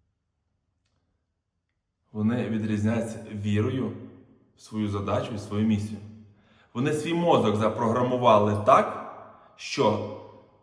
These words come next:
страждання від сидіння на місці жахливі для них,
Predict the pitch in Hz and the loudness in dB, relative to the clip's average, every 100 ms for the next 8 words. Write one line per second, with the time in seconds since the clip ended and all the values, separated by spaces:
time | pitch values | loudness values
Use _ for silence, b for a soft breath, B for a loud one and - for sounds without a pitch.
0 | _ _ _ _ _ _ _ _ _ _ | _ _ _ _ _ _ _ _ _ _
1 | _ _ _ _ - 143 147 - 151 156 | _ _ _ _ -2 2 2 4 6 6
2 | 135 113 113 104 - 131 127 151 131 110 | 6 2 0 -2 -4 -4 -4 -2 2 2
3 | 113 120 180 - - 113 101 - - - | 2 2 2 0 -2 -4 -4 -10 -16 -20
4 | - - 123 139 131 - 143 151 139 139 | -20 -10 -2 0 0 0 0 2 2 2
5 | 139 123 120 139 113 92 | -2 -8 -2 0 0 -2